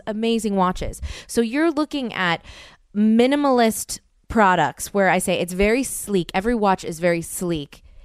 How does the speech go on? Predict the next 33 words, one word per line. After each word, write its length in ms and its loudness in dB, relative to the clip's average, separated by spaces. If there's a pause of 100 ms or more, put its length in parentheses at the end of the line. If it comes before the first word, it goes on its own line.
(120)
and 160 -2
simple. 500 0
It'll 180 4
all, 220 2
they 220 0
will 180 4
all 240 4
stand 460 -4
the 60 -2
test 260 -6
of 80 -10
time. 400 -8 (120)
There's 300 2
no 460 4
flashy 1120 -2
anything 720 -8
on 220 -2
them. 280 -2 (500)
It's, 420 -4
you 240 -6
don't 220 2
know 120 2
what 140 0
the 80 0
watch 240 0
is. 200 2
It 120 -8
could 180 -4
be, 400 -2 (100)
um, 720 -6 (460)
ten 240 -2
thousand 300 2
dollars. 460 2